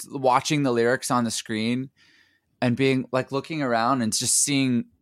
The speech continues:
people just enraptured in worship. And I don't wanna make light of, like, what is a, a really wonderful experience for a lot of people.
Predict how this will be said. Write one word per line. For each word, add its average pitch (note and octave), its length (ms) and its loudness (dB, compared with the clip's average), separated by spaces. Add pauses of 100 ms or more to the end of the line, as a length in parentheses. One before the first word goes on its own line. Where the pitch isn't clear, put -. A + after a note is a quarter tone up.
(340)
people C3+ 380 -2
just A2 220 -4
enraptured A2+ 680 0
in G#2 140 -6
worship. B2 340 -2
And C3 80 -2
I C#3 60 2
don't F#3 160 2
wanna F3+ 160 0
make C#3+ 220 -2
light C3+ 300 2
of, A2 140 0
like, A#2 180 -2 (140)
what B2 320 -2
is A#2 120 -2
a, G2+ 240 0 (560)
a B2 160 4
really B2+ 360 2
wonderful A#2 480 0
experience D3+ 480 -2
for - 80 -6
a G#2+ 80 0
lot F#2+ 160 0
of - 80 -8
people. F#2 420 -8